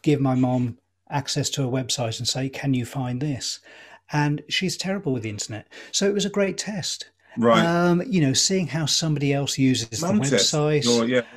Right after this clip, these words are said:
Speaker 1: Um,
Speaker 2: Yeah, yeah, yeah.
Speaker 1: you know, I think that,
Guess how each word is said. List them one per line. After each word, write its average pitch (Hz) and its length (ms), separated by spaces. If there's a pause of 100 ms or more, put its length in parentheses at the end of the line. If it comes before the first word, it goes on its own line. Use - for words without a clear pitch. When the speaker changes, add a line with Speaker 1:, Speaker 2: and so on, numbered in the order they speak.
(160)
Speaker 1:
Um, 156 640
Speaker 2:
Yeah, 156 100
yeah, 123 180
yeah. 120 240 (320)
Speaker 1:
you 202 120
know, 135 240
I 147 80
think 175 300
that, 170 240